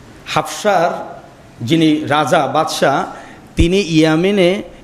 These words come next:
এই আব্রাহাকে গ-, গভর্নর করে পাঠালেন। তো এই আব্রাহা দেখতে পেলেন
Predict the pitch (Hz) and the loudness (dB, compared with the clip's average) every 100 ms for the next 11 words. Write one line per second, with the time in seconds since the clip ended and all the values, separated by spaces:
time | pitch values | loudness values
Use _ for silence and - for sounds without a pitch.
0 | - - 165 147 143 151 165 175 202 147 | -4 2 4 4 2 2 2 2 0 2
1 | 139 131 127 135 156 175 185 160 - 143 | 2 0 0 2 2 2 -2 -4 -2 -2
2 | 120 117 123 117 101 107 - - - - | 0 -2 -2 -2 -4 -8 -18 -20 -20 -20
3 | - - - - - 151 180 190 160 147 | -20 -20 -20 -20 -2 2 4 2 0 -2
4 | 190 196 160 147 151 170 165 190 147 | 0 2 2 -2 0 0 4 4 4